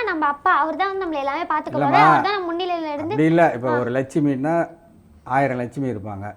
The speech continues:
Speaker 1: ம்.
Speaker 2: ஆ, ஒரு சாந்தின்னா ஐயாயிரம் சாந்தி இருப்பாங்க. ஒரு தீட்சிதான்னா அதுலேயும் அந்த மாதிரி இருப்பாங்க.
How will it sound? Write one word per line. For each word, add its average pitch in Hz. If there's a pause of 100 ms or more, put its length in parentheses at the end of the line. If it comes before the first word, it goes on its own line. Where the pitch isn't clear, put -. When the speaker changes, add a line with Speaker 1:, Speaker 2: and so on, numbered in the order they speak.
(120)
Speaker 1:
ம். 262
Speaker 2:
ஆ, 127
ஒரு 117
சாந்தின்னா 143 (420)
ஐயாயிரம் 123
சாந்தி 123
இருப்பாங்க. 101 (420)
ஒரு 135
தீட்சிதான்னா 135 (540)
அதுலேயும் 170
அந்த 131
மாதிரி 135
இருப்பாங்க. 107